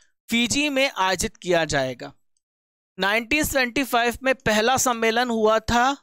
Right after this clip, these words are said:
नागपुर में हुआ था। कहाँ पर हुआ था? नागपुर में हुआ था।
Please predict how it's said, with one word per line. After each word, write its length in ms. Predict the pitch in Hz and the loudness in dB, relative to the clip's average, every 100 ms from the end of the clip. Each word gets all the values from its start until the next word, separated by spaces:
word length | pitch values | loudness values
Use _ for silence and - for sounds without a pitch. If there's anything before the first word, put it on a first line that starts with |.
| _ | _
नागपुर 680 | 185 185 196 208 220 - 269 | -4 0 2 0 0 0 0
में 160 | 254 214 | 2 2
हुआ 300 | 175 156 151 | 2 2 2
था। 360 | 147 135 - - | -2 -10 -8 0
कहाँ 240 | 190 214 | 0 2
पर 120 | 240 233 | 2 2
हुआ 240 | 226 226 | 2 2
था? 260 | - 254 285 _ _ _ | 2 0 -2 _ _ _
नागपुर 540 | 175 190 208 - 269 262 | -2 0 0 0 0 0
में 160 | 240 | 0
हुआ 300 | 202 160 151 | 0 2 0
था। 220 | 135 139 | 0 -6